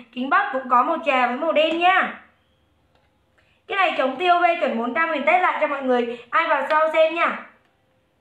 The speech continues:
Chống T O V chuẩn bốn trăm luôn nha anh Tuấn ơi. Cái này một trăm bốn mươi chín ngàn, full hộp, full khăn, bảo hành ba tháng cho mọi người nha. Sẽ full hộp, full khăn và bảo hành ba tháng cho mọi người nè. Hộp của nó đây nha mọi người,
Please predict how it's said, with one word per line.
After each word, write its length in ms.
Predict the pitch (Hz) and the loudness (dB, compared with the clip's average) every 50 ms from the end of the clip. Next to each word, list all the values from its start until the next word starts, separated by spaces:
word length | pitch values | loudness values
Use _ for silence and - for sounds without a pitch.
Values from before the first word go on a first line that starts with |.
| _ _ _ _ _ _ _ _ _ _ _ _ _ _ _ _ _ _ _ _ - | _ _ _ _ _ _ _ _ _ _ _ _ _ _ _ _ _ _ _ _ 0
Chống 240 | 302 302 285 294 - | 0 0 0 0 -2
T 20 | |
O 160 | 403 381 370 | 0 0 2
V 60 | 359 359 359 349 - | 2 2 2 2 0
chuẩn 160 | 285 226 226 | -2 -2 -2
bốn 220 | 226 226 233 269 | -2 -2 -2 0
trăm 160 | - 330 320 339 | 0 0 0 0
luôn 160 | 339 339 339 | -2 -4 -2
nha 80 | 339 | -2
anh 160 | 339 339 330 330 | -2 -2 0 2
Tuấn 160 | 277 254 277 | 0 2 4
ơi. 320 | 302 330 339 339 339 349 392 - - - - _ _ - _ _ _ _ _ | 4 4 4 4 2 0 -4 -4 -12 -16 -20 _ _ -20 _ _ _ _ _
Cái 60 | - - | -6 -2
này 120 | 415 381 | -2 0
một 140 | 311 294 254 - | 0 0 -2 0
trăm 180 | 330 339 330 294 | -2 -2 0 0
bốn 140 | 277 269 | 0 0
mươi 80 | - - 285 | 0 -2 -6
chín 140 | 285 262 311 | -6 -4 -2
ngàn, 220 | 339 330 320 294 - - | 0 0 0 0 -2 -6
full 120 | 339 330 | -4 0
hộp, 260 | 330 320 277 - - | 2 2 2 0 -2
full 140 | 349 339 311 | -6 -8 -4
khăn, 320 | - 349 339 349 339 285 - - - - _ - | -2 0 0 0 0 -4 -8 -12 -18 -20 _ -4
bảo 140 | 277 277 269 | -2 0 0
hành 240 | 269 269 277 269 285 | 0 0 -2 -2 -2
ba 160 | 320 330 330 | 0 0 0
tháng 260 | 320 262 254 262 262 | 0 -2 -2 -2 -2
cho 100 | 349 339 | -2 0
mọi 220 | 330 311 277 269 | 0 0 0 0
người 140 | 277 277 277 | -2 -2 0
nha. 400 | 285 311 339 359 311 - - - - - - _ _ _ _ - - - - - - - - | 0 0 0 0 0 -2 -6 -12 -16 -20 -20 _ _ _ _ -10 -10 -10 -10 -16 -14 -4 -2
Sẽ 200 | 294 262 262 277 | 0 0 2 2
full 140 | 381 403 349 | 2 2 4
hộp, 160 | 370 330 302 - 339 | 4 4 2 2 -2
full 140 | 349 339 | -4 -2
khăn 180 | 359 349 339 339 | -2 -2 0 0
và 60 | 339 | 0
bảo 140 | 269 269 240 | 0 2 2
hành 260 | 226 240 254 254 262 | 2 2 0 0 0
ba 140 | 294 311 320 | 0 0 2
tháng 220 | 311 269 262 262 - | 2 0 -2 -2 0
cho 100 | 330 330 | 0 2
mọi 160 | 330 311 277 | 2 2 0
người 200 | 269 269 269 269 | 0 0 0 2
nè. 280 | 277 285 285 - - - - - - | 2 2 0 0 -2 -10 -16 -18 -8
Hộp 180 | - 302 302 294 294 | 0 0 0 2 0
của 60 | 262 | -2
nó 220 | 247 233 233 262 | 0 0 0 2
đây 160 | 311 330 359 | 2 2 0
nha 120 | 349 359 359 | 0 0 0
mọi 160 | 349 302 269 | 0 2 2
người, 220 | 269 262 269 269 | 4 4 4 4